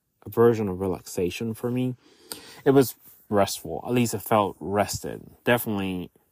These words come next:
the following day, <laughs> I felt rested. <laughs> Uh, um, yesterday, Saturday, I got up at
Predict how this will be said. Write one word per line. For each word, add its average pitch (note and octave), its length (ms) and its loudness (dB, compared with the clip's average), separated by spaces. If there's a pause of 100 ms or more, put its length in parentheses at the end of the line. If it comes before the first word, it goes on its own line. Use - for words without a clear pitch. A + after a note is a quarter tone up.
(120)
the A2+ 80 -2
following A#2+ 400 2
day, G2+ 60 -2
<laughs> G2 100 0
I D#3 80 6
felt A#2+ 260 2
rested. A2 720 0
<laughs> - 60 -20 (340)
Uh, - 180 -10 (680)
um, C#3+ 260 4 (180)
yesterday, A#2 840 2 (160)
Saturday, A2 760 -2 (840)
I B2 140 2
got E3 140 4
up E3 120 0
at G2+ 120 -2